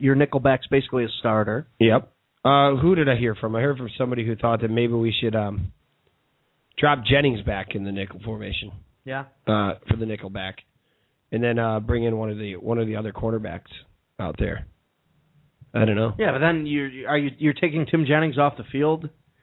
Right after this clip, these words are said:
Speaker 1: uh, you know, for at least a third of the time? I don't, I don't think it's
Speaker 2: Yeah.
Speaker 1: a good idea. We'll see. I mean, Jennings was a good player last year.
Speaker 2: He really stepped up. He
Speaker 1: Yeah.
Speaker 2: really did.
Speaker 1: And of course,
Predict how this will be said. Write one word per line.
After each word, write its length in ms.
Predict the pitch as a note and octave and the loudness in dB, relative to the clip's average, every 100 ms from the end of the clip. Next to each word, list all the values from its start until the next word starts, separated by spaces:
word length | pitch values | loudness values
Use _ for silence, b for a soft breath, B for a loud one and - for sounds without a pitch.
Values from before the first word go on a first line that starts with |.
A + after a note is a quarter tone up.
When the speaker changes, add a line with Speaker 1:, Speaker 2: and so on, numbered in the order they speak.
| b b b b _ | b b b b _
Speaker 1:
uh, 280 | - A2+ G#2+ G#2 - | -4 -2 -2 -4 -2
you 80 | D3 | 0
know, 140 | A2+ A2 | 0 0
for 280 | B2 A2+ G#2 - _ _ _ _ _ - | -2 -2 -10 -20 _ _ _ _ _ 2
at 60 | |
least 180 | D3 D#3 | 2 2
a 40 | C#3 | -2
third 260 | C#3+ C#3+ | -2 0
of 60 | D#3 | -2
the 80 | C3 | -4
time? 340 | - B2+ F#3 | -2 -2 -2
I 120 | D3 E3 | -4 -8
don't, 100 | F#3+ | -8
I 120 | C#3+ | -8
don't 160 | E3+ A#2+ | -10 -10
think 120 | A#2 | 0
it's 60 | |
Speaker 2:
Yeah. 200 | G3 F#3+ | 4 6
Speaker 1:
a 20 | F3+ | 4
good 80 | - | 2
idea. 320 | G#2+ A2+ - _ _ _ b b b b - | -4 -8 -12 _ _ _ b b b b -4
We'll 160 | F#3 - | -2 0
see. 140 | D#3+ F#2 - - D3+ | -2 -2 -10 -20 -2
I 60 | F3 | 2
mean, 120 | G3+ | 4
Jennings 320 | G#3 C4 C#4+ | 4 4 0
was 160 | G#3+ F#3+ | -2 -2
a 40 | |
good 160 | E3+ F#3+ | -4 -6
player 260 | F#3 D3+ A2+ | -4 -6 -6
last 300 | G#2+ G#2+ - | -10 -12 -8
year. 220 | A2+ A#2 _ _ _ | -8 -8 _ _ _
Speaker 2:
He 80 | F#3 | 2
really 280 | C#4 C4 G#3 | 4 4 0
stepped 240 | - F3+ F3 | -2 -2 0
up. 300 | D#3 - _ | -2 -4 _
He 80 | C#3+ | -8
Speaker 1:
Yeah. 60 | D#3+ | -4
Speaker 2:
really 260 | F3 E3+ | -2 -2
did. 240 | C#3 A#2+ G2+ _ _ _ _ - | -2 -4 -6 _ _ _ _ -16
Speaker 1:
And 80 | |
of 60 | C#3 | -4
course, 200 | F3 E3+ | 0 0